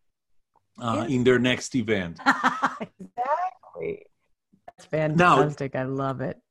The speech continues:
Speaker 2: <laughs>
Speaker 1: you know how you asked, uh, about the, the sales process itself? So y-, you know that, Michael, th-, this happens to you. I, I can guarantee that it happens to you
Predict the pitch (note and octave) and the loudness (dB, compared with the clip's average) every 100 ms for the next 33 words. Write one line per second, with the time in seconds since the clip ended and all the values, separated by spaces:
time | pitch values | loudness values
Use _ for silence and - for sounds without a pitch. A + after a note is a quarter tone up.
0 | - B3+ - D3+ F#3 G#3+ A3+ B3+ F#3+ D#3 | -2 -2 2 4 6 8 6 6 6 4
1 | C#3 D#3 E3+ - D#3+ C3+ C3+ A#2+ C3+ C#3 | 2 0 0 0 4 4 4 4 2 2
2 | A2+ A#2 A2+ G#2+ B2+ - D3 D#3+ - - | 2 2 2 2 2 2 0 0 -2 -6
3 | C3+ C3 C3 D3 C3 A2+ - C#3+ C#3 C#3+ | 0 0 2 -2 -2 -4 -4 0 2 2
4 | - - - E3 D3 C#3 _ - - - | -2 -10 -2 2 2 0 _ -20 -20 -20
5 | - _ _ _ _ - - - - G#3 | -20 _ _ _ _ -16 -16 -20 -2 6
6 | C4 C4 E3+ D#3 C3 A2+ - B2 B2 C3 | 8 10 8 8 4 2 2 0 2 0
7 | A#2+ C#3+ D3 D3+ G3+ - C#3+ C#3 - C3+ | 2 2 4 4 4 0 -2 0 0 -2
8 | A#2 C3 A2+ A2 A2+ A#2+ C#3 C#3 D3+ A#2+ | -2 -2 0 2 2 2 0 0 0 0
9 | G2+ B2+ C3 C3+ A#2 G2+ C3 G#2 G2 G2 | -2 2 4 4 2 0 -2 0 -2 -2
10 | A2+ A2 A#2 G2 - A2 G#2+ | 0 0 -2 -6 -4 -4 -2